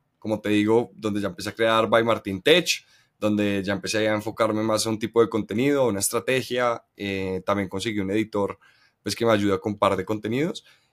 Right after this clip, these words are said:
Y evidentemente desde ahí en adelante he podido avanzar demasiado y dependo hoy cien por ciento de las marcas, que es una parte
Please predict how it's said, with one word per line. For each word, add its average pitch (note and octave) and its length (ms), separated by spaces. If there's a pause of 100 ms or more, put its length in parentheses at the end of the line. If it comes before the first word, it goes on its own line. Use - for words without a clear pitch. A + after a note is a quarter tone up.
(260)
Y D3+ 120
evidentemente D3+ 680
desde E3+ 240
ahí C3+ 140
en C3 100
adelante C3+ 600
he A#2 40
podido B2+ 500
avanzar A2 720
demasiado A#2+ 580
y A#2 100
dependo G2+ 420
hoy G2+ 100
cien A2+ 260
por G#2+ 140
ciento A2 300
de - 20
las A2+ 160
marcas, C3+ 400
que - 160
es A2+ 120
una B2+ 200
parte D3+ 460